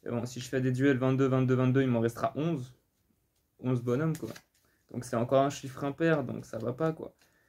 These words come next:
Il aurait fallu que je commence, euh, avec soixante-quatre bonhommes.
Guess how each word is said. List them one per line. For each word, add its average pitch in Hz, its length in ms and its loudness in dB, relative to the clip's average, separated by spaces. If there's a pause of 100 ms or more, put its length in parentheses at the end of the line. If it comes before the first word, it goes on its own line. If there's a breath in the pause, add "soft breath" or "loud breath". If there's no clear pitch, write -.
(160 soft breath)
Il 131 80 4
aurait 143 160 6
fallu 160 300 6
que 147 120 4
je 131 100 -6
commence, 156 600 0
euh, 107 500 0
avec 127 320 0
soixante-quatre 135 640 -2
bonhommes. 135 340 2